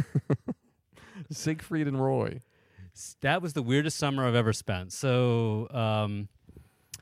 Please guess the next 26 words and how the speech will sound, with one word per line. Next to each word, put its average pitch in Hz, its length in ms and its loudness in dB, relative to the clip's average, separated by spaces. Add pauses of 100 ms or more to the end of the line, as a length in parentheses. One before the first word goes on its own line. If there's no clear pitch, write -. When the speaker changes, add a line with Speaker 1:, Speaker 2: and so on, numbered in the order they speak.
(1080)
Speaker 2:
Siegfried 185 460 0
and 175 120 -2
Roy, 127 440 4
uh, 113 280 0
had, 117 260 -2
uh, 120 380 -2
Roy 151 220 4
had 160 120 2
just 143 140 -6
had 143 160 2
his 113 140 -2
accident, 104 640 -4
uh, 107 560 0
where 107 240 2
he 107 220 -2
was, 101 340 -6
uh, 98 380 -2 (840)
uh, 98 460 -6 (580)
he - 160 -8
was 104 120 -8
attacked, 117 480 -8 (360)
uh, 107 260 -6
by 110 640 -6
the 110 80 -8
tiger, 98 480 -8
and 95 200 -10